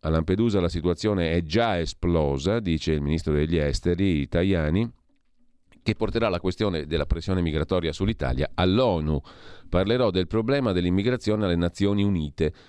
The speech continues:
Lo farà anche... Giorgia Meloni." Il ministro degli esteri Tajani è diretto negli Stati Uniti, interverrà all'Assemblea Generale delle Nazioni Unite, parlerà di migranti. Giorgia Meloni lo raggiungerà poi tra qualche ora. In ogni caso,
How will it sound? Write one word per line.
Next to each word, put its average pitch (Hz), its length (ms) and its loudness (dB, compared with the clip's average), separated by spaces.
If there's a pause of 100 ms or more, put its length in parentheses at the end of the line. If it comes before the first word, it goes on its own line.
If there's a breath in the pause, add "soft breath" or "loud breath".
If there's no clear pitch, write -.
(200 loud breath)
Lo 98 120 0
farà 117 400 0
anche... 98 560 0 (460 soft breath)
Giorgia 110 460 2
Meloni." 69 480 0
Il 71 60 2
ministro 80 360 0
degli 78 160 0
esteri 76 280 0
Tajani 85 420 0
è 73 60 0
diretto 71 400 -2
negli 65 240 -2
Stati 73 240 -2
Uniti, 104 240 0
interverrà 80 460 0
all'Assemblea 82 540 0
Generale 98 600 0
delle 85 200 0
Nazioni 92 460 0
Unite, 90 420 0
parlerà 82 460 0
di 76 100 0
migranti. 65 520 -2
Giorgia 90 280 0
Meloni 113 360 0
lo 92 160 2
raggiungerà 80 600 0
poi 65 220 -2
tra 62 160 -4
qualche 60 340 -2
ora. 52 280 -2 (760 loud breath)
In 135 120 2
ogni 120 180 2
caso, 62 460 -4